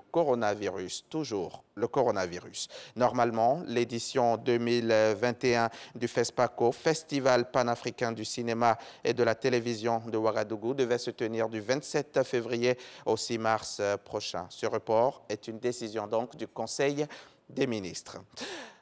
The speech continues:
Hier vendredi soir, la Commission européenne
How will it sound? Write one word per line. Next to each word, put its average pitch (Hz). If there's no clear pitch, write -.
Hier 143
vendredi 123
soir, 101
la 120
Commission 120
européenne 120